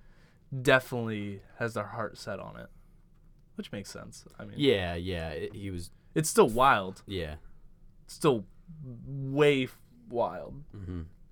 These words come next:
Speaker 1: But yeah.
Speaker 2: Wow. What was the group called?
Speaker 1: Heaven's Gate.
Speaker 2: Heaven's Gate.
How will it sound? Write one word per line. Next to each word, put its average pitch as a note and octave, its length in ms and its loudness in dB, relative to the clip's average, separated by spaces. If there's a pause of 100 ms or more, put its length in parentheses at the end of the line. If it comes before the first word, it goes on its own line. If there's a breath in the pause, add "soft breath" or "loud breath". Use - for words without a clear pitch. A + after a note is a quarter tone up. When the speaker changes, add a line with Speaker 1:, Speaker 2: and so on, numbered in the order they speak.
(2000 soft breath)
Speaker 1:
But C3 120 -6
yeah. F#3 200 -4 (1300)
Speaker 2:
Wow. E2 320 -4
What A#2+ 140 -4
was A#2+ 120 0
the A#2+ 60 -8
group B2+ 180 -6
called? - 240 -6 (340)
Speaker 1:
Heaven's C#3 380 0
Gate. A#2 340 2
Speaker 2:
Heaven's G#2 440 -6
Gate. F#2 360 -4